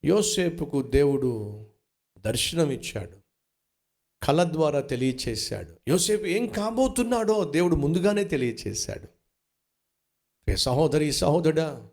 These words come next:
ఈ దీన సేవకుడు ఏం కాబోతున్నాడో దేవుడు తొంభై ఐదులోనే తెలియచేశాడు.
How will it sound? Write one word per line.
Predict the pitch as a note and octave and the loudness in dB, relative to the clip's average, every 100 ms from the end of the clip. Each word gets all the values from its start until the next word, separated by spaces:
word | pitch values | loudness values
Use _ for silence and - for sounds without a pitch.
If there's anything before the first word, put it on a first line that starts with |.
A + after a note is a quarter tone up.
| _ B2 | _ -16
ఈ | |
దీన | A#2 D3 F3+ | 0 4 4
సేవకుడు | E3+ F3 F3 E3+ D#3+ | 2 0 0 -2 0
ఏం | E3 F#3+ | 0 2
కాబోతున్నాడో | F#3+ F3+ F#3+ F#3+ F#3+ F#3+ F#3 F#3 - - _ _ _ _ A#2+ | 0 0 0 -2 0 0 2 0 -4 -14 _ _ _ _ 0
దేవుడు | C3+ C#3 C#3 C#3+ | 2 2 0 -4
తొంభై | C3+ C3+ B2 | -2 0 2
ఐదులోనే | B2+ C#3 D3 C#3 C3+ | 2 2 2 2 0
తెలియచేశాడు. | A#2 G#2 G#2 G2 F#2+ - | -2 -4 -6 -6 -4 -6